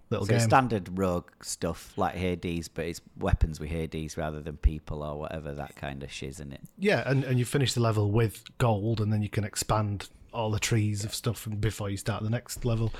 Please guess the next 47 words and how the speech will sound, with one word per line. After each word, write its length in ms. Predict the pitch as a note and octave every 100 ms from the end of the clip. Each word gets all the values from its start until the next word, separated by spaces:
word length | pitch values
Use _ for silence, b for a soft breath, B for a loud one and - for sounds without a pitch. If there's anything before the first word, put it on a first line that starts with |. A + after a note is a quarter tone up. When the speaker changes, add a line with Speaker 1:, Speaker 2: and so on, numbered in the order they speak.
| B B B
Speaker 1:
Um, 460 | A2+ A2 G#2+ G#2+ G#2 - - - - -
yeah, 200 | B2+ A2+ - - - - - - -
it's 120 | -
like 140 | A2 -
that, 160 | - B2 - -
basically. 520 | A2 G2 G#2 - G#2 - - - - - - b b b b b b - _ _ -
Someone 380 | D3 C3 A2+
will 100 | G#2
tell 280 | G2 - G2+
us 100 | G2
whether 160 | G2 G2
it's 100 | G2
a 60 | G#2
roguelike 640 | G2 G2 G#2 G2+ G2+ - - -
or 240 | G#2+ G2
a 40 |
roguelite. 540 | G2 G2 G2+ G2+ - - - _ _ _ - -
And 160 | - F#2+
Speaker 2:
Hopefully. 440 | A2+ E3 F3 G2
Speaker 1:
search 100 | D#2
Speaker 2:
We 60 | F#2+
have 160 | C3
had 160 | D#3+ C3+
this 160 | A2 -
brought 260 | A2 G2
up 100 | F2
before 340 | - - E2 G2+
and 120 | G2
not 160 | F2
been 140 | - E2
corrected. 540 | - E2 D2+ - D2+ - -
Correct 300 | A#2 A#2 D3
us, 160 | C#3+
Speaker 1:
<clears throat> 40 | G#2+
Speaker 2:
please. 260 | F#2+ F#2 G2
Speaker 1:
Yeah, 60 |
Speaker 2:
Let 80 | G2+
Speaker 1:
well, 120 | G#2+
Speaker 2:
us 60 | B2+
Speaker 1:
no, 120 | F3
Speaker 2:
know. 100 | B2
Speaker 1:
but 160 | F2 - B B B B
we 100 | A2+
need 180 | B2+
listeners 420 | G#2+ A2+ - C3+ -
for 120 | G#2
that. 220 | F#2+ G#2+